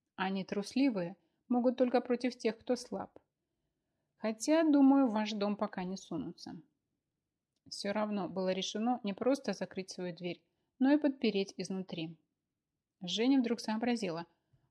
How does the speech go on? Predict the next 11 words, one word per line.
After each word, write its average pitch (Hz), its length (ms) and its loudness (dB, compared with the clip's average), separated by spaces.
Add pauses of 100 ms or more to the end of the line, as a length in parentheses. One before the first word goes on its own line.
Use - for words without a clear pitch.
(120)
а 202 60 -2
если 254 220 -2
дядя 320 260 6
Миша 262 280 4
придет? 170 480 -10 (880)
Отодвинули 226 840 4
уже 208 240 -4
подтащенный 208 720 -2
к 185 120 -6
двери 185 280 -4
стол. 165 480 -8